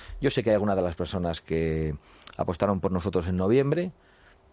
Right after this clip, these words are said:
pues que ahora tienen ciertas dudas, no, no respecto al P P, sino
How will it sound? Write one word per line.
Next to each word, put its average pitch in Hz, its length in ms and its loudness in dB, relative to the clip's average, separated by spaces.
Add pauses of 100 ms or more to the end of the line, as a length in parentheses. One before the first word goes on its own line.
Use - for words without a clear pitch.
pues - 160 -16
que 76 120 -6
ahora 98 260 2
tienen 82 720 -4
ciertas 95 360 -2
dudas, 139 360 0
no, 123 200 -4
no 151 140 2
respecto - 400 0
al 80 60 0
P 82 140 0
P, 156 200 4
sino 80 320 -2